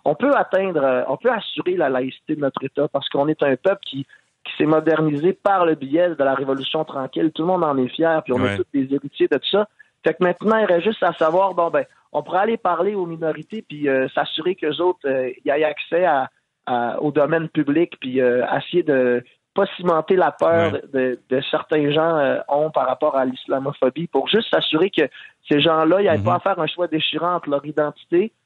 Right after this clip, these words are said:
Speaker 1: puis une place dans notre société. Donc, pour moi, vous voyez, c'est vraiment pas une confrontation. Moi, pour les gens qui sont pour la loi vingt et un, je comprends, tu sais, notre héritage,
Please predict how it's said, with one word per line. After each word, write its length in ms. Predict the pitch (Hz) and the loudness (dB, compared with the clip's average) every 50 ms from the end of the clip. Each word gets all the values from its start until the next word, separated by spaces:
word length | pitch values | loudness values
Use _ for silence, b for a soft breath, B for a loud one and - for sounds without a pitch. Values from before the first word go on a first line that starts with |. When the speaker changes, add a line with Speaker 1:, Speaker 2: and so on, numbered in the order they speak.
| _ _ _ _ _ - | _ _ _ _ _ -4
Speaker 1:
puis 220 | 185 196 208 - - | -2 -2 -2 0 2
une 160 | 165 165 165 | 2 2 2
place 320 | - - 170 180 185 175 - | 2 2 2 2 2 2 0
dans 140 | 143 143 143 | 0 2 2
notre 180 | 143 135 127 - | 2 0 0 0
société. 480 | 143 135 - - 143 131 - 156 147 | -2 -4 0 0 -2 0 2 0 0
Donc, 200 | 139 147 143 143 | 2 0 0 0
pour 140 | - 151 170 | 0 0 2
moi, 180 | 202 240 311 311 B B B B B | 2 2 0 0 B B B B B
vous 80 | - 147 | -2 0
voyez, 340 | 165 190 202 226 311 330 - - | 2 2 4 4 2 0 0 -2
c'est 60 | 190 175 | -2 0
vraiment 320 | 180 208 254 302 302 269 | 0 0 2 2 0 0
pas 140 | 262 - 311 | 0 -2 -2
une 80 | 294 - | -2 -2
confrontation. 840 | - 214 202 202 214 214 208 - 208 208 202 - 233 247 214 190 | -2 -2 0 0 0 0 2 2 0 0 0 -2 -2 -2 -2 -2
Moi, 160 | 190 220 226 | -2 -4 -2
pour 160 | 208 226 226 220 | 0 -2 0 0
les 160 | 214 220 214 | 0 0 0
gens 160 | 208 277 302 | 0 0 -2
qui 80 | 285 - | -2 -4
sont 140 | - 233 233 | -4 -4 -2
pour 160 | 180 202 - | -2 0 2
la 80 | 220 208 | 2 2
loi 180 | 214 226 226 | 2 2 0
vingt 140 | 208 214 208 - | 0 -2 -4 -2
et 80 | 220 240 | -2 -2
un, 80 | 247 | -2
je 80 | 233 - - | -2 -2 -4
comprends, 480 | 233 214 208 196 - - 226 226 214 208 - | -2 -2 -2 -2 -2 -2 -2 -2 -2 -4 -6
tu 80 | 202 | -6
sais, 60 | 190 | -6
notre 200 | 180 170 - - | -4 -6 -4 -8
héritage, 540 | 160 147 165 165 _ 170 175 175 160 151 143 | -12 -12 -14 -6 _ 0 2 2 0 0 -2